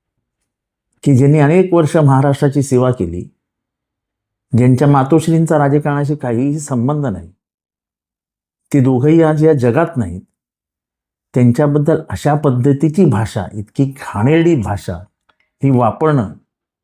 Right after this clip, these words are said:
हे श-, एखाद्याला शोभा देतं का? आणि वारंवार त्याचा उल्लेख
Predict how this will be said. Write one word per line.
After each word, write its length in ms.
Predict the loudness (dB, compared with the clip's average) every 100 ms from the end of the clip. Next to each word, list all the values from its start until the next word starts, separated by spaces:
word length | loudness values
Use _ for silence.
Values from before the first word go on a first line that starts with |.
| _ _
हे 160 | -4 -4
श-, 240 | -6 -14 -20 -6
एखाद्याला 480 | -6 -2 -2 0 0
शोभा 300 | -2 -2 0
देतं 260 | -2 -4
का? 120 | -8 -14 _ _ _ _ _ _ _ _ _ _ _ _ _ _ _
आणि 260 | -2 0 2
वारंवार 600 | 2 2 2 4 4 2
त्याचा 300 | 2 2 2
उल्लेख 480 | 2 2 4 2